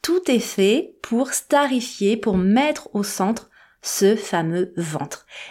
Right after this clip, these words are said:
Et évidemment, pas n'importe quel ventre, hein, ce fameux ventre plat. Pourtant, la réalité, c'est que physiologiquement, le ventre des femmes n'est pas fait pour être plat.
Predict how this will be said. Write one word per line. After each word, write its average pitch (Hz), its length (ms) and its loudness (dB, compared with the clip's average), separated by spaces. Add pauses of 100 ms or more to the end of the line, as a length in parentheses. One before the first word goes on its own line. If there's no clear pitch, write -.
(120)
Et 185 380 2
évidemment, 170 400 -2
pas 190 180 2
n'importe 170 320 0
quel 165 220 0
ventre, - 240 -8
hein, - 60 -8 (260)
ce - 260 2
fameux 196 440 2
ventre 196 420 0
plat. - 300 -8 (1000)
Pourtant, 285 640 2
la 196 240 0 (120)
réalité, 226 600 2
c'est - 240 -2
que 202 160 2
physiologiquement, 247 1200 2
le 220 140 2
ventre 254 300 2
des 240 140 2
femmes 254 220 2
n'est 220 100 4
pas 196 240 0
fait 190 200 0
pour 180 180 -6
être 170 240 -4
plat. - 240 -12